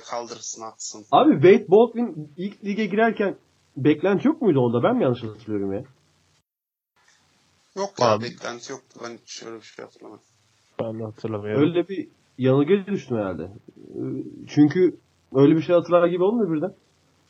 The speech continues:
Speaker 3: Valla ben çok tanımıyorum.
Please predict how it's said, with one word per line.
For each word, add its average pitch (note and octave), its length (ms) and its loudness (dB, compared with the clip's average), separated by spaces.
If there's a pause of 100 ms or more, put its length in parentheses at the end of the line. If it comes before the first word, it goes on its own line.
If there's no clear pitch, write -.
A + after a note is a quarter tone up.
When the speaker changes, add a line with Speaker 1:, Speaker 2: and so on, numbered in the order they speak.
(2000)
Speaker 3:
Valla A2 240 -2
ben A2+ 180 2
çok - 200 0
tanımıyorum. C3 540 4